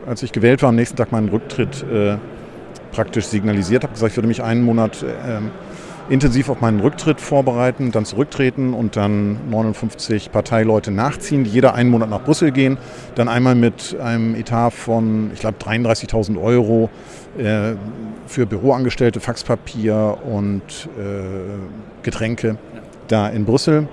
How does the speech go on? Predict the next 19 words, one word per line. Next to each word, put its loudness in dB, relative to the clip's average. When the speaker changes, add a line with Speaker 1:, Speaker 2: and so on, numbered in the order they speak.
Speaker 1:
sich -6
das -4
Ganze 0
anschauen. -2
Ähm, 2
das 0
hat 4
nicht -6
funktioniert, 0
weil 2
dann -2
relativ -2
schnell -2
der -6
Parteienrechtler -6
von -6
Arnim 2
signalisiert 2
hat, 4